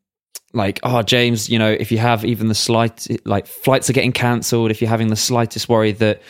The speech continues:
uh, you might wanna go back during this time, then you really should go.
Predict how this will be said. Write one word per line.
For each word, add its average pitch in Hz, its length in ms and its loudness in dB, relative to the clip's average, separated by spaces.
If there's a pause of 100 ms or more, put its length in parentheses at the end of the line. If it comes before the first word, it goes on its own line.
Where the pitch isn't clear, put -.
(240)
uh, 101 240 2
you 107 120 0
might 110 220 2
wanna 110 220 0
go 107 200 2
back 110 340 -2
during 104 240 0
this 101 140 -2
time, 104 380 0
then 98 140 0
you 98 100 0
really 107 200 2
should - 200 -4
go. 98 380 0